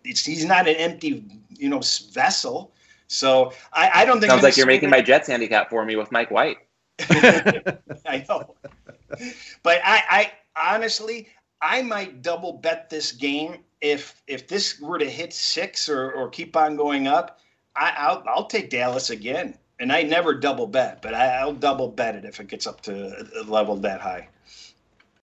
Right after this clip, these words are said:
Speaker 2: Yeah, good stuff. Well, I, I'm glad we circled back on this one. Again, a lot of big news since we touched on it Tuesday. So that's where we are with the Sunday night game. Guys, one more game to go. Monday Night Football, the Giants traveling to Kansas City to take on the enigma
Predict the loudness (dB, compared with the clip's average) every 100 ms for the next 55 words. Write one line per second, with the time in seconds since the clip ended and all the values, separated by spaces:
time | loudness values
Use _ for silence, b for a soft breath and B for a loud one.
0 | _ _ -20 -2 4 6 6 2 6 6
1 | 6 6 8 6 2 -2 4 4 4 0
2 | 0 0 4 2 2 -2 -2 -4 -4 -4
3 | -4 -2 0 2 4 2 2 0 0 -2
4 | -4 -4 -4 -2 4 2 4 4 4 0
5 | 0 -2 2 4 4 2 6 6 6 4
6 | 4 6 8 6 4 -4 -8 -10 -4 -4
7 | -2 -2 -2 -4 -6 -8 _ _ _ 0
8 | 0 0 2 4 6 4 4 0 2 4
9 | 10 10 10 6 4 4 6 6 6 2
10 | 2 2 8 8 8 4 -4 0 2 2
11 | 0 -8 0 2 2 0 -6 -6 -6 -6
12 | -4 0 2 0 2 2 4 2 2 2
13 | 2 4 4 6 8 6